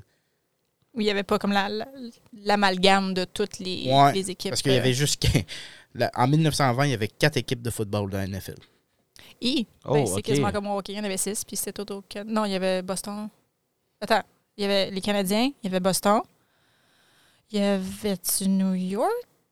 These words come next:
Speaker 2: Oui, les Rangers.
Speaker 1: Euh, il y avait, qu'est-ce que j'ai dit, le Canadien, Boston, New York ?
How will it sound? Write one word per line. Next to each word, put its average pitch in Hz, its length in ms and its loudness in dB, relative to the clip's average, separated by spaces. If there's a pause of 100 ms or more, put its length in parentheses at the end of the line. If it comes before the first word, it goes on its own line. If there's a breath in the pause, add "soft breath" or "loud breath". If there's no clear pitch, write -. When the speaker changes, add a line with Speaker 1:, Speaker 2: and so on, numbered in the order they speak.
(140)
Speaker 2:
Oui, 127 240 4
les 123 80 2
Rangers. 104 400 0 (180)
Speaker 1:
Euh, 196 640 2
il 196 440 -8
y 202 100 -4
avait, 190 1160 -6
qu'est-ce 202 200 -4
que - 20 -2
j'ai 277 140 -2
dit, 269 140 -4
le 277 100 -2
Canadien, 240 720 -2
Boston, 214 360 -4
New 220 140 -2
York ? 202 420 -6